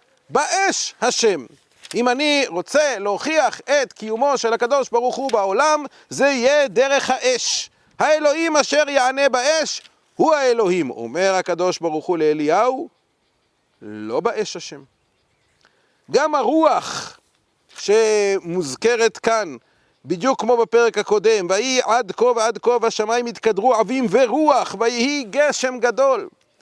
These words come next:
והרוח מאפיינת את אליהו, כבר ראינו את מה שאמר, אה, עובדיהו לאליהו בפרק הקודם, "והיה אני אלך מאיתך ורוח אדוני יישאך על אשר לא ידע, ובאתי להגיד לך ולא ימצאך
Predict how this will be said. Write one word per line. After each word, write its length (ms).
והרוח 460
מאפיינת 600
את 140
אליהו, 380
כבר 140
ראינו 460
את 120
מה 120
שאמר, 400
אה, 220
עובדיהו 640
לאליהו 520
בפרק 500
הקודם, 580
"והיה 440
אני 220
אלך 240
מאיתך 560
ורוח 360
אדוני 600
יישאך 600
על 200
אשר 260
לא 140
ידע, 240
ובאתי 320
להגיד 340
לך 260
ולא 120
ימצאך 360